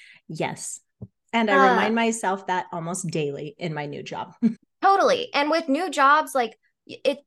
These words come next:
Speaker 2: it might be in the same line of work, but you're still drinking from a fire hose trying to get everything in, and remembering that,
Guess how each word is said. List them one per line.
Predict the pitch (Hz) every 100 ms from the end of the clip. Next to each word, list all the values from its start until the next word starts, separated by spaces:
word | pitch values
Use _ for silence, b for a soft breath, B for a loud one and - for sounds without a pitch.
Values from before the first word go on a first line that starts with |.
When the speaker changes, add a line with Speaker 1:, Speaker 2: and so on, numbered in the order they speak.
| _ -
Speaker 2:
it | 247
might | 320 392 311
be | 339
in | 330
the | 208
same | 202 277 262
line | 240 214
of | 185
work, | 233 285 - 226
but | 208
you're | 240
still | 233 - 311 349 226
drinking | 208 240 240 226
from | 226 214 202
a | 196
fire | 208 233 214
hose | 202 190 190
trying | - 220 208 214 208
to | 214
get | 208 208
everything | 208 196 190 190 185 180
in, | 170 165 -
and | - 202 202 196
remembering | 208 214 247 277 254 233 226 226
that, | 208 208 196